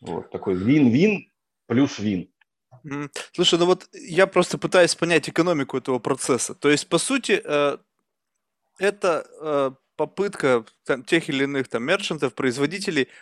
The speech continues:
Speaker 2: поделиться частью прибыли с потенциальными клиентами в целью формирования какой-то с-, м, не знаю, системы лояльности для того, чтобы выбирали именно их продукт, так? То есть это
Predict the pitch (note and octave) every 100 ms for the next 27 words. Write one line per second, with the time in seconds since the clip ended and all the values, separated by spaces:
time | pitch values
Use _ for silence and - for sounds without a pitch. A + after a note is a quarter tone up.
0 | _ D3 D3 F3+ F#3 C#3+ B2+ - C#3 -
1 | C3 A#2+ D3 D#3 C3+ A#2+ A#2+ A2+ - -
2 | C3+ A#2+ A2+ B2 A2 B2+ - C#3 A#2 A2+
3 | A2+ C#3+ G3+ F3 - D3 A2+ - - F3
4 | F3+ D#3 - B2+ A#2+ B2+ D3+ D#3+ C3+ C3
5 | A#2 C#3 B2 G#2+ - - A#2 G2+ A2 A2+
6 | G#2 - B2 C#3+ B2 A#2 C3+ F#3+ F#3+ D#3
7 | C3 B2 B2 C#3+ D3 C3 B2 B2+ C#3 B2
8 | B2 B2 A#2 A#2+ - C3 A#2+ G2+ _ -
9 | F#3+ G3+ - - - - - - D#3+ D#3
10 | - - G3 F#3+ -